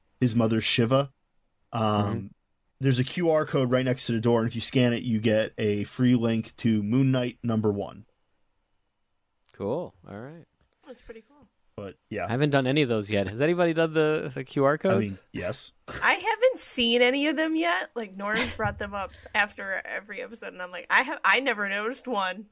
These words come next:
Speaker 3: I never saw
Speaker 2: I
Speaker 3: one."
Speaker 2: should go back. I, I vow that as soon as we, you know, we wrap this series up, I'll go and get some of those comics and look into 'em.
Speaker 1: Definitely worth it. Um, but that's, that's my only thing. So let's,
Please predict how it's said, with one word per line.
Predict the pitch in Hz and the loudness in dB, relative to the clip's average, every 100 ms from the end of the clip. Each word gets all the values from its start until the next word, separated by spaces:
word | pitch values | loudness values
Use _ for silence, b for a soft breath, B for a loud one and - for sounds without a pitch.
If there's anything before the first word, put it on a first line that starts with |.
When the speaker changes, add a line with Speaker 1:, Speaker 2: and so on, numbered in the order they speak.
| - | -10
Speaker 3:
I | |
never | 240 247 277 | -4 -2 -2
saw | 262 | 2
Speaker 2:
I | 254 | 4
Speaker 3:
one." | 269 | 4
Speaker 2:
should | 196 | 0
go | 190 175 | 2 2
back. | 147 117 - | 2 -2 -2
I, | 139 139 | 0 2
I | 135 160 | 2 0
vow | 151 147 120 110 127 143 _ _ | 2 2 2 0 -4 -10 _ _
that | 110 110 120 | -4 -4 -4
as | 123 - | -6 -4
soon | 147 139 | -2 -2
as | 131 | -4
we, | 131 131 | -6 -8
you | - | -4
know, | 120 117 | -2 -2
we | 117 | -4
wrap | 113 120 120 | -4 -4 -4
this | - 110 | -6 -8
series | - 123 120 113 113 | -6 -2 0 2 0
up, | 104 | 0
I'll | 120 | 2
go | 120 117 | 4 4
and | 117 | 2
get | 113 - | -4 -10
some | - - | -14 -10
of | 104 | -8
those | 98 | -8
comics | - 92 85 - | -8 -10 -10 -14
and | 92 | -14
look | 90 90 | -14 -14
into | 90 | -14
'em. | 90 87 _ _ _ _ _ _ _ _ _ | -16 -18 _ _ _ _ _ _ _ _ _
Speaker 1:
Definitely | - 120 110 101 | -8 -6 -4 -6
worth | 95 101 | -8 -14
it. | - - _ _ _ _ - | -18 -20 _ _ _ _ -16
Um, | 104 101 95 - | -14 -12 -14 -6
but | 113 | 2
that's, | 143 143 - - | 4 4 0 -2
that's | 135 135 | -2 2
my | 135 127 | 2 4
only | 123 123 | 2 0
thing. | 131 120 117 | 0 2 2
So | - 110 110 | 2 2 4
let's, | 123 127 - - - | 2 0 -6 -8 -12